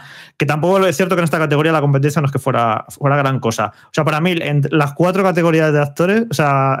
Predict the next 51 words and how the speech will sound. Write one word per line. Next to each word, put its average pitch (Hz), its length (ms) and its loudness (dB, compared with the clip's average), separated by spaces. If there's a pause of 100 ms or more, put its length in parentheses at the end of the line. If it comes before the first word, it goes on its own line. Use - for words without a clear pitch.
eh, 143 160 4
había 156 300 2
otros 151 180 0
actores 160 260 0
que, 123 560 -2
que 147 120 0
han 156 100 0
hecho 139 440 -4
objetivamente 139 640 0
mejores 139 320 -2
interpretaciones, 143 680 0 (340)
pero 180 260 2
se 185 140 -2
han 165 100 2
premiado 185 580 0 (280)
cuatro 170 380 2
narrativas. 123 640 0
O 139 60 -2
sea, 135 160 0
de-, 135 140 0
detrás 156 300 0
de 180 80 0
cada 180 220 0
premio 208 340 0
hay, 214 300 0
eh, 143 140 0
la 131 100 2
narrativa 131 500 0
del 156 120 0
que 180 80 -2
vuelve, 196 260 2
la 180 120 2
narrativa 147 440 0
del 151 80 0
niño 165 160 2
actor, 185 500 0
tal. 156 220 0 (380)
Entonces, 143 360 0
es 165 120 -2
lo 180 80 2
que 190 80 2
me 180 80 0
fastidia, 165 440 0
lo 156 120 0
que 147 80 2
me 151 80 0
molesta 190 260 0
de 156 80 0
los 123 140 -2
Oscar, 139 360 -4
que, 120 540 -2